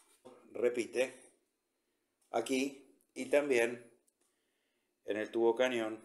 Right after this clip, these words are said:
abajo de la inscripción nueve milímetros, otra vez repite el número. La corredera, si yo les digo que la hizo, <laughs> eh,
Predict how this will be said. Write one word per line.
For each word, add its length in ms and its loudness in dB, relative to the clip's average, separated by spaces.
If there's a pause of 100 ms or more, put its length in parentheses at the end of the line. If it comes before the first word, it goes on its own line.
(160)
abajo 400 2
de 80 2
la 40 -2
inscripción 460 -6
nueve 200 -2
milímetros, 460 -2 (160)
otra 300 0
vez 340 -2
repite 380 -6
el 80 -10
número. 340 -20 (800)
La 600 4
corredera, 640 8
si 80 -4
yo 200 0
les 160 2
digo 360 4
que 80 2
la 160 4
hizo, 800 2 (500)
<laughs> 460 -20
eh, 440 -6